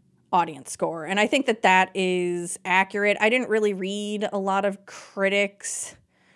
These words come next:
reviews of it because I just don't like a lot of reviewers' reviews of horror. A lot of reviewers have a hard time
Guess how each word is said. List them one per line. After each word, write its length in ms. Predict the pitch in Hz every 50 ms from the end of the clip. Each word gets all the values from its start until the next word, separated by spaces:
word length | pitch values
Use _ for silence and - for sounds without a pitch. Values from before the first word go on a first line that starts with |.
| _ _ _
reviews 840 | 226 196 196 196 202 185 185 180 175 180 185 190 202 202 208 208 -
of 220 | - - 220 208 226
it 200 | 220 - - -
because 1040 | 208 185 185 - - 196 190 185 185 185 185 185 180 180 175 180 180 - - - - - _ - - - _ - _ _ _ _ _ _ _ -
I 400 | - - 202 208 - - 220 220
just 180 | 247 240 -
don't 200 | 247 226 233 -
like 180 | 208 202 202 202
a 60 | 190
lot 280 | 185 175 170 175 - -
of 500 | 190 175 170 165 165 165 160 165 - - - _ _ _ _ _ _ _ _ _ _
reviewers' 960 | 208 190 185 180 185 180 180 180 180 185 180 175 175 165 170 - - - - _ _ _ _ _ _
reviews 600 | _ 202 202 202 185 180 190 185 190 180 180 185
of 140 | 185 170 -
horror. 440 | - 185 170 151 151 135 135 147 202 277 302 _ _ _ _ _ -
A 100 | 196 190
lot 500 | 190 196 190 202 202 208 208 208 202 -
of 120 | 214 196
reviewers 520 | 208 208 196 196 202 190 185 185 190 185 185
have 140 | 208 180 185
a 60 | 175
hard 480 | - - - 196 190 190 190 185 185
time 540 | - - 196 185 185 180 175 175 175 175 175